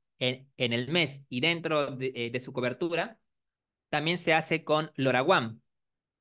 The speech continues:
¿ya? También, también se hace con, eh, LoRaWAN. Pero lógicamente eso ya implica ser un proveedor, ¿no? de servicios.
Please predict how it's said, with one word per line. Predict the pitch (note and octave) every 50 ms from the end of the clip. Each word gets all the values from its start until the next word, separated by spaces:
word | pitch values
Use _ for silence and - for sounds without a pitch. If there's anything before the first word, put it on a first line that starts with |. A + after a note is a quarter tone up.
| _ _ _ _ _ _ _
¿ya? | - B2 B2+ C#3+ - - - _ _ _ _ _ _
También, | - C3+ D3 D3+ C#3+
también | C#3+ D3 D3+ D#3+ D3
se | D3+ D#3+
hace | D3 D#3+ D#3+ D#3+
con, | - C#3 B2+ B2 B2 A#2+ A#2 A2+ A2+ A2+ A#2 A#2+
eh, | A#2 A2+ A2+ A2 A2 A2+
LoRaWAN. | A#2 A#2 A#2 C3 E3 F#3 D3+ A2+ A2 - - _ _ _ _ _ _ _ _ _ _ _ _ _ _ _ _
Pero | - G3+ G#3+
lógicamente | G#3+ A3 G#3+ - A#3+ - G#3 G3 G3 G3+ G3+ G3+ G3+ G3 G#3 G#3 G#3+ G#3+ G#3+ G#3+ - _
eso | - F3+ F3 F3 - F3+
ya | E3+ E3+ F3+ F3+ F#3
implica | F#3 E3 D#3 C#3 - F#3 F#3 F3 F#3 F3 E3
ser | - - E3+ E3 E3 E3 E3+ - - _
un | - D#3 D#3 D#3
proveedor, | - - D3+ C#3+ C#3 C3+ C#3 C#3+ D3+ D3+ D3+ D3+ D3+ - _ _ _ _ _ _
¿no? | B2+ B2+ C3 C#3 C#3+ C#3 - - - _ _ _ _ _ _
de | - A#2+ C3+ C3+ C#3 D3 C#3 C#3
servicios. | - - - C3 A#2+ B2 C3 C3+ D#3 D#3+ C#3 C3+ - - A2+ A#2 - _ _